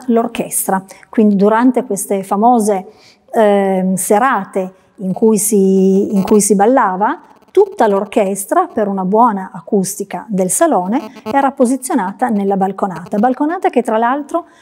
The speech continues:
eh, fu realizzata interamente in, eh, in legno, con delle tele applicate al, al di sotto. Tutto il salone centrale che fu, eh, restaurato qualche, qualche anno fa,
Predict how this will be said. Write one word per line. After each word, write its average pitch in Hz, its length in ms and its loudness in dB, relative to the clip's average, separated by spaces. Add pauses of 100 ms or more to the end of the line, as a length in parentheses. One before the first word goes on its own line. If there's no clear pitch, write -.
(180)
eh, 214 640 0
fu 254 240 4
realizzata 220 560 2
interamente 262 760 4
in, 208 440 2
eh, 190 460 -2
in 208 220 4
legno, 190 580 2 (600)
con 311 440 2
delle 233 320 2
tele 220 480 0
applicate 220 1200 -4
al, 202 600 4
al 202 140 2
di 190 100 0
sotto. 190 640 -2
Tutto 285 240 2
il 247 60 4
salone 262 320 4
centrale 262 520 0
che 247 100 -2
fu, 240 380 2
eh, 202 960 0
restaurato 233 1000 0 (840)
qualche, 196 680 -2
qualche 214 300 -2
anno 220 160 0
fa, 254 300 -2